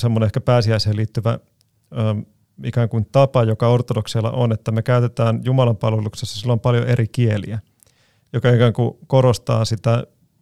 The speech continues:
pääsiäisen maailmanlaajuista, siis ikään kuin koko, koko meidän maailman järisyttävää tapahtumaa, että kyse ei ole vaan joku kristittyjen tai edes tietyn kansan tai muun tämmönen eksklusiivinen,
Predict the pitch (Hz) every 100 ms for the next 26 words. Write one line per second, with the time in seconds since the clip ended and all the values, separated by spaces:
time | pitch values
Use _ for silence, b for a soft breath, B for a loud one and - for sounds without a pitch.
0 | _ _ _ - 123 117 117 110 113 117
1 | 120 123 110 104 98 104 110 107 107 -
2 | 110 101 - 113 110 110 - 120 - -
3 | - _ - _ _ - - - 131 131
4 | 110 107 110 110 107 104 104 107 107 110
5 | - 113 110 107 113 - 107 - - 123
6 | 120 - 117 113 120 120 110 101 120 110
7 | 110 104 113 b b b b b b -
8 | 135 127 - 120 - 120 120 113 135 117
9 | 113 - - 117 107 - 123 117 120 117
10 | 117 117 120 113 110 110 113 127 113 110
11 | 113 110 117 117 - - 110 117 104 113
12 | 113